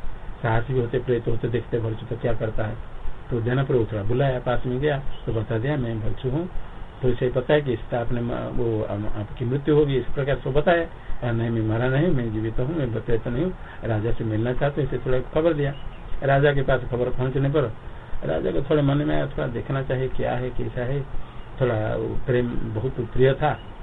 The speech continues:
अच्छे व्यक्ति था। फिर राजा कहे, "थोड़ा देखेंगे दूर से जा करके।" तो फिर वो मंत्री जी आकर देखे, "देखो वो आया कैसे।" वो खाना पीना जो कितने दिन हो गया वहाँ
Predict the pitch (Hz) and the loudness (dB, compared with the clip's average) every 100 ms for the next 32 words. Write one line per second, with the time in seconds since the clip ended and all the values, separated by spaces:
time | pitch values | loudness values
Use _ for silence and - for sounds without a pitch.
0 | - 107 - 135 - 143 147 101 - - | -10 -4 2 2 2 -2 0 -2 -2 -10
1 | - - - 143 131 117 120 127 135 127 | -14 -14 -2 2 6 6 6 0 -2 -2
2 | 131 120 123 - 135 127 127 120 123 113 | -2 -2 0 0 0 0 0 0 -2 -4
3 | 113 120 110 - - - - - - - | -4 -8 -4 -4 -4 -8 -12 -12 -14 -14
4 | - - - - - - - - - - | -14 -12 -6 -4 -4 -6 -8 -6 -6 -4
5 | 117 110 127 117 107 110 123 120 131 123 | -2 0 2 2 2 2 0 4 2 4
6 | 127 120 135 127 120 110 127 180 - - | 4 4 2 2 2 0 0 -2 -4 -8
7 | - - 120 117 117 127 131 131 190 - | -12 -6 0 2 2 0 -2 -2 -6 -10
8 | - 123 101 104 127 139 135 - 139 143 | -10 -6 -4 0 2 4 4 2 4 4
9 | 135 139 135 135 135 143 143 139 143 143 | 4 4 4 4 2 2 2 2 4 4
10 | 139 143 139 143 143 | 6 6 6 4 2